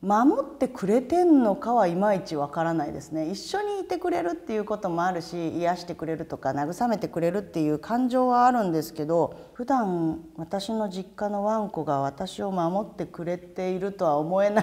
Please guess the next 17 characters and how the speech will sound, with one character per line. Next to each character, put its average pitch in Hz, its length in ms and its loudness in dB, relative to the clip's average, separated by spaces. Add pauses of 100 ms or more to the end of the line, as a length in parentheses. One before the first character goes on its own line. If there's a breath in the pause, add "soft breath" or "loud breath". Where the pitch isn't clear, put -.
い 196 60 -2
か - 160 -2
ら、 214 100 4
そ 196 200 2
う 196 80 2
い 202 60 2
う 196 60 -2
想 202 280 0
像 196 160 2
に 202 100 -2
な 196 140 4
っ 196 100 -12
て 180 80 -2
ん 165 80 0
の 151 80 0
か 147 120 -2
な。 147 240 0